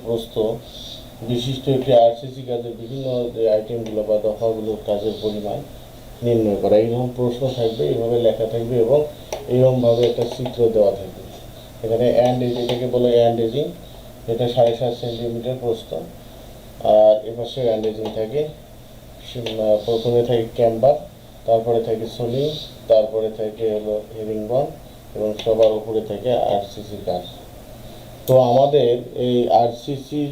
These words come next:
যে রাস্তা, রাস্তার ক্ষেত্রে আমাদের আটটা আইটেম আমাদের,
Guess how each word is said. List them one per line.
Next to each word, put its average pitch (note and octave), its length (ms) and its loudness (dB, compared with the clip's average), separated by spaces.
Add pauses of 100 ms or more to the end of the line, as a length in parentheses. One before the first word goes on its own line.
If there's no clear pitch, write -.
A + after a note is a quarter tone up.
যে B2+ 420 0
রাস্তা, G#2+ 540 4
রাস্তার G#2+ 360 -2
ক্ষেত্রে B2 340 -6
আমাদের A#2 300 0 (540)
আটটা A#2+ 360 2
আইটেম A#2+ 440 2
আমাদের, A#2+ 420 0